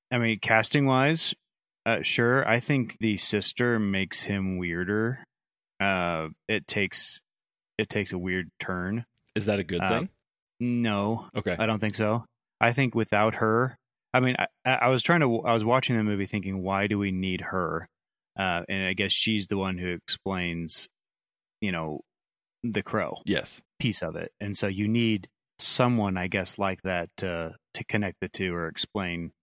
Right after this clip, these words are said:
Speaker 1: explain that. Um, so I realized why she was in the movie, but, uh, I think Top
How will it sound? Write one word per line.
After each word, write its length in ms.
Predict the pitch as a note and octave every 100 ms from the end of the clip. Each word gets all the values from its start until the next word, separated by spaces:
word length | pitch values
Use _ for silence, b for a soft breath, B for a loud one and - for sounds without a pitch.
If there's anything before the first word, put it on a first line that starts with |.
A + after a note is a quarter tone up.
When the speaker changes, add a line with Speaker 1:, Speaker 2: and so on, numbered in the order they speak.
| _ _ _ -
Speaker 1:
explain 520 | - - - G2+ F2+
that. 260 | D#2 E2+ - _ _ _ _
Um, 260 | G2+ F2 -
so 220 | - G#2+ - _ _ -
I 40 |
realized 460 | A2 A#2 B2+ A2+ G#2
why 260 | G#2 G2 G2+
she 180 | -
was 160 | A#2 A2
in 80 | A2+
the 60 |
movie, 400 | A2+ A#2 A2+ A#2+ A2 -
but, 340 | - G2 F#2+
uh, 260 | F#2+ F2 E2+
I 140 | F#2 F#2+
think 340 | - G#2 - -
Top 240 | G2+ F#2